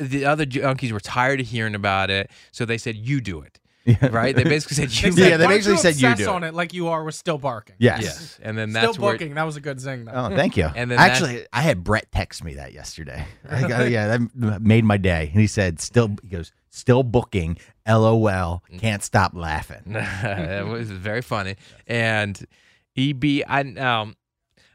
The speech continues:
Speaker 1: was E B taking a jab at J P about the book?
Speaker 2: Good question. Um, I think
Speaker 1: Because J P
Speaker 2: <sighs>
Speaker 1: is definitely in obsessive mode right now
Speaker 2: I
Speaker 1: about the
Speaker 2: think,
Speaker 1: book.
Speaker 2: yeah, I think
Speaker 1: You
Speaker 2: he
Speaker 1: can't,
Speaker 2: was
Speaker 1: we, we literally can't have another conversation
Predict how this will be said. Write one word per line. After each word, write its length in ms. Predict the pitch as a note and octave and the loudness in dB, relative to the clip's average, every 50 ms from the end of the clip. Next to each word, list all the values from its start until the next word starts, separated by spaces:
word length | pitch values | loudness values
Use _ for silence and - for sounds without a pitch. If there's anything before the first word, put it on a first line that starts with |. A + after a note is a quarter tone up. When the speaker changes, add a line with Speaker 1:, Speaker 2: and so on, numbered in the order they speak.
| _ - | _ -12
Speaker 1:
was 320 | A2+ B2 D3 G3 A3+ F#3+ F3+ | -6 -2 -2 0 -2 -2 -4
E 160 | G3 F#3+ F#3 | -4 -6 -4
B 200 | D3+ D#3 D#3+ D3 | -4 -6 -6 -6
taking 380 | - - - C3+ B2+ - C3 | -6 -6 -4 -4 -4 -4 -4
a 80 | A#2+ A2+ | -4 -6
jab 480 | G#2 - A2+ G#2+ F#2+ F2+ E2+ E2+ E2+ F2 | -6 -4 -4 -4 -4 -4 -4 -6 -8 -10
at 60 | E2+ | -12
J 220 | F2 F#2+ F2+ F2+ | -10 -10 -10 -10
P 240 | F2 - - F#2+ F2+ | -10 -12 -12 -12 -12
about 240 | E2 F2 F2 E2+ - | -10 -12 -12 -12 -14
the 60 | - | -14
book? 260 | E2 E2 E2 - - | -14 -14 -16 -4 4
Speaker 2:
Good 200 | - F3 G#3 G3 | 6 6 6 6
question. 720 | - - C3 C3+ F#2+ - - - - E2 - - - - - _ _ _ _ | 4 2 2 2 2 0 -4 -8 -12 -14 -16 -16 -20 -20 -20 _ _ _ _
Um, 720 | - C3 C3 C3 B2+ B2+ B2+ B2 B2 A#2+ B2 A#2+ A2+ A#2+ - _ _ _ _ _ - - _ - | 0 2 4 4 4 4 4 2 2 2 2 0 -2 -4 -6 _ _ _ _ _ -20 -20 _ 2
I 240 | C3 C#3 D#3 F3 G3 | 4 4 4 4 2
think 720 | F3 - _ - E3 D#3+ D#3 D3+ C3 - - - - _ _ _ _ _ _ _ _ _ _ _ _ _ _ _ _ _ | 0 -2 _ 2 2 2 2 0 -2 -6 -12 -20 -20 _ _ _ _ _ _ _ _ _ _ _ _ _ _ _ _ _
Speaker 1:
Because 200 | - - - C3 | -10 -8 -6 -2
J 160 | A2+ F#3+ G3+ A3 | 0 2 0 2
P 140 | - B3 A3+ | 0 -2 -2
Speaker 2:
<sighs> 20 | |
Speaker 1:
is 80 | E3 - - - | -4 -4 -8 -4
definitely 600 | - C#3+ C#3+ D3+ - - D3+ D3+ B2 C3 B2+ A#2+ A#2 | 0 2 2 2 0 -2 -4 -2 -2 -2 -2 -2 -2
in 380 | - - G#2 G#2 G2+ G2+ G2 - - | -4 -4 -4 -4 -4 -6 -8 -10 -12
obsessive 680 | - F2 - - - A#2 G2+ G2 - - G#2+ F2 F2 | -12 -10 -8 -4 -2 -2 -2 -2 -4 -6 -6 -6 -6
mode 320 | F#2+ F#2 F2+ F2 E2 E2 E2+ | -6 -4 -4 -4 -4 -6 -6
right 260 | F2 F2+ F2 F2 E2+ | -8 -8 -8 -8 -6
now 120 | F2+ D#2+ D#2+ | -4 0 2
Speaker 2:
I 80 | C#3+ | 2
Speaker 1:
about 120 | E3 D#3 F#3+ | 2 2 0
the 60 | F#3+ | -2
Speaker 2:
think, 120 | F#3+ - - | -2 -4 -4
Speaker 1:
book. 80 | - C3+ | -4 -4
Speaker 2:
yeah, 180 | A#2+ G#2 - - - | -2 -2 -4 -6 -2
I 140 | B2 C#3+ D#3+ | 0 0 0
think 220 | - F#3 G3 D#3 | 2 0 0 0
Speaker 1:
You 60 | C#3 | 0
Speaker 2:
he 100 | - F3 D#3+ | 2 2 2
Speaker 1:
can't, 80 | D3+ D3 | 2 2
Speaker 2:
was 200 | C#3+ C3+ B2+ A#2+ | 2 2 0 0
Speaker 1:
we, 400 | F3+ F3+ F3 D3+ - - - F3+ F3+ | -2 -2 -4 -4 -4 -4 -4 -4 -4
we 180 | D#3 D3+ D#3 | -4 -6 -6
literally 460 | D3 C3+ C3+ C3 C#3+ E3 F3 F3+ F3+ E3 | -6 -6 -4 -2 -2 -2 0 0 -2 -4
can't 240 | - - C#3+ B2+ G2+ | -4 -4 -6 -4 -2
have 160 | B2+ B2 A#2 | -2 -2 0
another 320 | A2+ G#2 G#2+ A2 A2+ A#2 | 0 -2 -2 -2 -2 -2
conversation 720 | - - A2+ G#2+ G2+ F#2+ - - G2 F#2+ F#2 - G2 F2+ | -4 -4 -4 -4 -4 -6 -6 -4 -6 -4 -4 -6 -8 -8